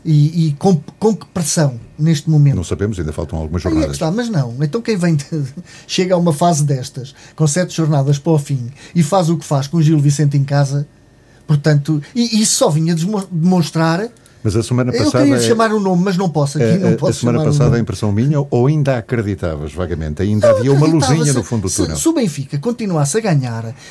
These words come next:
Speaker 1: e as coisas, as vitórias trazem moral, trazem força, trazem tudo, eh, três pontos para o Porto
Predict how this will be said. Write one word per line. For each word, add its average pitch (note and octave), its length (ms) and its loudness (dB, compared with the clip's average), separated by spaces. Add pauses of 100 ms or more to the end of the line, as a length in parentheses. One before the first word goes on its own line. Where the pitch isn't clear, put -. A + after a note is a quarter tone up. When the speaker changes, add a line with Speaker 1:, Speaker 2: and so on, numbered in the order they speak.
Speaker 1:
e F3+ 120 2
as D#3 100 0
coisas, A3 420 -4
as E3 140 0
vitórias F3+ 460 0
trazem D3+ 360 0
moral, C#3 540 0
trazem C#3 360 -4
força, C#3+ 600 -4 (300)
trazem D#3+ 340 2
tudo, C3 400 -6 (520)
eh, - 120 -10 (160)
três G3+ 260 2
pontos F#3 520 -2
para - 180 -4
o D3+ 60 0
Porto F3 480 -2